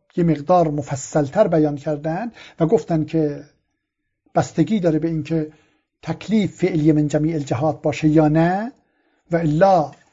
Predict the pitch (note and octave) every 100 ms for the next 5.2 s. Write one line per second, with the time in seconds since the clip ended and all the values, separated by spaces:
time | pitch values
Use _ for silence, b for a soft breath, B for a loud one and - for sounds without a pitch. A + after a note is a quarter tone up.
0 | _ _ _ _ _ _ - D#3+ - -
1 | D#3 D#3 D3 D#3+ D#3 D#3 - E3 D#3+ D#3
2 | D#3+ D#3+ B2+ E3+ - - C#3+ E3 F3 D3+
3 | F#3+ F3+ A#3+ G3 E3 D#3 D#3 D#3 F#3 A3+
4 | D4 b b b b b D#4+ C#4+ C#4 G#3+
5 | D4 D4+